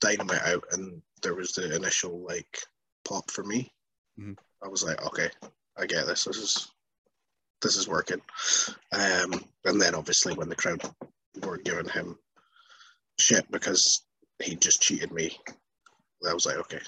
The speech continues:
Speaker 1: so they, they fucking, they hate him and they like me. That's fine. This, this will be fine." Um, yeah, that was probably.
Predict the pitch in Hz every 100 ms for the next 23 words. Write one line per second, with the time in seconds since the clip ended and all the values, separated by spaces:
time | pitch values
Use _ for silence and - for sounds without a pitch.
0 | - - 92 90 80 98 - 90 87 82
1 | - 113 120 110 110 - 85 80 69 71
2 | 73 76 - - 50 76 78 - - -
3 | 87 - - - _ _ _ _ _ 78
4 | 71 82 - 82 73 - _ _ _ -
5 | - - - - _ 87 76 - 71 73
6 | 85